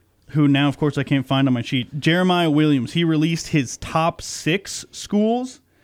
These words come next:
Uh, on Friday, Auburn is among them, along with Florida, Georgia, L S U, Oklahoma, and Bama. He's a six-foot-three, two hundred twenty-four, uh, defensive end from Birmingham, Alabama.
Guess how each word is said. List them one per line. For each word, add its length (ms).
Uh, 240
on 160
Friday, 500
Auburn 340
is 160
among 440
them, 240
along 480
with 360
Florida, 460
Georgia, 680
L 200
S 200
U, 360
Oklahoma, 540
and 280
Bama. 400
He's 200
a 60
six-foot-three, 1040
two 220
hundred 260
twenty-four, 800
uh, 180
defensive 460
end 200
from 520
Birmingham, 480
Alabama. 480